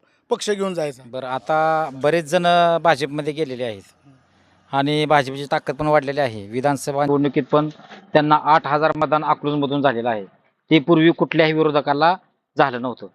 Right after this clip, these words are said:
Speaker 2: यावरून तुम्हाला वाटत नाही का भाजपा यशस्वी होईल म्हणून?
Speaker 1: मी एवढंच सांगेल, माझे मित्र गौतम भांडारे जे
Speaker 2: हम्म.
Speaker 1: काय काळीचे माझे त्या प्रक्रियातले सहकारी आहेत
Speaker 2: हम्म.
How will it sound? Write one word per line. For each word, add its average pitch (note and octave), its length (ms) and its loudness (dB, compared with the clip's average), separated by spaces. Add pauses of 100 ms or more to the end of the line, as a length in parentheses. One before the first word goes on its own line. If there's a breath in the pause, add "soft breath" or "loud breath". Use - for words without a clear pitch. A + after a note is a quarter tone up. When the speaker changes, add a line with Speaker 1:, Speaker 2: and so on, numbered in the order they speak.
(300)
Speaker 2:
यावरून D#3 320 2
तुम्हाला D#3+ 220 -2
वाटत E3 220 -4
नाही D3+ 160 -6
का A#2+ 80 -6
भाजपा A#2+ 480 -2
यशस्वी C3 460 -4
होईल B2 160 0
म्हणून? A#2+ 220 -4 (1160)
Speaker 1:
मी E3 120 -4
एवढंच G3 400 0
सांगेल, G3 280 0
माझे F#3+ 260 0
मित्र F#3+ 420 2 (160)
गौतम F3 340 -2
भांडारे F3 420 2
जे F3+ 180 -2
Speaker 2:
हम्म. - 680 -10 (160)
Speaker 1:
काय F3 160 2
काळीचे F#3+ 400 0
माझे F#3 460 0 (320)
त्या F3+ 120 2
प्रक्रियातले F3+ 560 0
सहकारी F#3 420 4
आहेत B2+ 100 -4 (340)
Speaker 2:
हम्म. G#2+ 220 -10